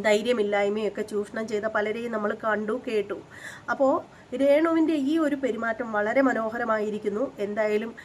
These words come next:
രേണുവിന് ഈ, ഇതിന് ഒരു ബിഗ് സല്യൂട്ട് പറയാൻ, പറയാതിരിക്കാൻ പറ്റില്ല. കാരണം പ്രതികരിക്കേണ്ടടുത്ത്, റിയാക്ട് ചെയ്യേണ്ടടുത്ത് ഇങ്ങനെ തന്നെ റിയാക്ട് ചെയ്യണം. അതിലൊന്നും ഒരു തെറ്റുമില്ല. പക്ഷേ എന്ന് കരുതി,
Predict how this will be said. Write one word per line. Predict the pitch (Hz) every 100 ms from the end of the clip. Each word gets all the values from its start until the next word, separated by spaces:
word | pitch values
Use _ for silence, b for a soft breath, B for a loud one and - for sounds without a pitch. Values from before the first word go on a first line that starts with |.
| B -
രേണുവിന് | 220 220 226 233 226 -
ഈ, | 226 233
ഇതിന് | 208 269
ഒരു | 269 220 214
ബിഗ് | 208 208 -
സല്യൂട്ട് | 240 208 208
പറയാൻ, | 214 196 202 208 202 -
പറയാതിരിക്കാൻ | 202 208 220 214 202 208
പറ്റില്ല. | 202 190 196 196 254
കാരണം | 262 294 277
പ്രതികരിക്കേണ്ടടുത്ത്, | 277 302 339 330 320 269 214 196 185
റിയാക്ട് | 185 220 254 262 320
ചെയ്യേണ്ടടുത്ത് | 294 269 240 214 226 226 214 -
ഇങ്ങനെ | 262 226 233 262 269
തന്നെ | 262 262
റിയാക്ട് | 214 202 196 -
ചെയ്യണം. | 208 180 185 B B B -
അതിലൊന്നും | 285 330 311 311 302
ഒരു | 247 269
തെറ്റുമില്ല. | 254 - 233 170 175
പക്ഷേ | 196 - 294 392 B B -
എന്ന് | 240 294 403
കരുതി, | 370 339 294 294